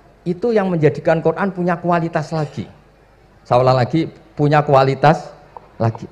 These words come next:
Kalau ndak, Quran tuh kayak biasa-biasa saja, kayak tadi kulu wasrobu, kayak dan seterusnya, dan seterusnya. Jadi kalau suwun barokahnya hormat sama orang alim kados Kiai Akil, Kiai Siras dan tenaga keluarga mriki.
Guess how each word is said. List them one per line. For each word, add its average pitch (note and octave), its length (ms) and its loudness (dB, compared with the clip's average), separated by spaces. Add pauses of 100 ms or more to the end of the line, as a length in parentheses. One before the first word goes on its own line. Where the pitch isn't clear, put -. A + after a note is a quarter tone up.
Kalau A#3+ 240 6
ndak, F3+ 560 2 (400)
Quran G#3+ 320 2
tuh C#4 80 4
kayak A#3+ 240 6
biasa-biasa F#3 640 4
saja, F3+ 320 -4
kayak C#3 160 2
tadi C#3 240 0
kulu B2 320 -2
wasrobu, A2 560 -2
kayak G2 320 -4 (560)
dan A2 160 2
seterusnya, - 480 -6
dan F#2 160 -8
seterusnya. - 480 -18 (1120)
Jadi G2 160 -2
kalau A#2+ 240 0
suwun C3 320 0
barokahnya G#2 640 0
hormat G2 480 -6
sama F#2+ 240 -4
orang G2 160 -2
alim F2+ 320 -4
kados F2+ 320 -10
Kiai F#2 160 -6
Akil, F2+ 320 -6
Kiai F2+ 240 -6
Siras F#2 320 -8
dan F#2 160 -4
tenaga F2 260 -6
keluarga F2 300 -10
mriki. - 400 -14